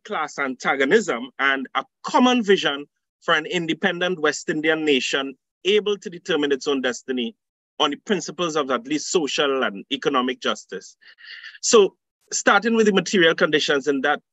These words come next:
part of the paper, I wanted to show four things. One is the characterization of the Caribbean economy as a plantation economy. Uh, two, that the small settlements,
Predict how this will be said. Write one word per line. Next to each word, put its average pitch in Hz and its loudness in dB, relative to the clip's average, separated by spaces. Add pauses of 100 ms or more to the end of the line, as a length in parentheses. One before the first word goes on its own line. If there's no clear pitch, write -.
(120)
part 165 0
of 147 -16
the 143 -8
paper, 135 -4
I 143 0
wanted 156 -4
to 185 -8
show 170 -4
four 185 -2
things. - -4
One 196 0 (100)
is 156 -6
the 143 -4 (120)
characterization 151 -2
of 160 -10
the 143 -10
Caribbean 139 0
economy 127 -4
as 131 0
a 127 -8
plantation 127 -6
economy. 107 -6 (580)
Uh, 135 2 (140)
two, 240 4
that 147 2
the 143 0
small 196 0
settlements, 165 -6